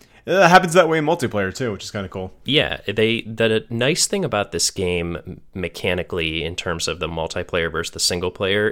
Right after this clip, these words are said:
Speaker 2: is sometimes in, uh,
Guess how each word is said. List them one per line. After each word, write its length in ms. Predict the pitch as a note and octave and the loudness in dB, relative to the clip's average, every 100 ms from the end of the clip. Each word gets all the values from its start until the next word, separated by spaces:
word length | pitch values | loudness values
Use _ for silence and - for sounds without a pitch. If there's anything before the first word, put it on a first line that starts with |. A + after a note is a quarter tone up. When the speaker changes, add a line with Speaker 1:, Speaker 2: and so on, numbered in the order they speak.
| - | -2
Speaker 2:
is 320 | F2 - - | -4 -4 -4
sometimes 800 | - - A2 B2 C3+ C3+ C#3 - - | -2 0 0 0 0 0 0 -2 0
in, 400 | F#2+ F2+ F#2 F#2 - - - - - F2+ | 0 0 -2 -8 -16 -20 -20 -20 -12 -6
uh, 260 | F2+ F2+ | -4 -6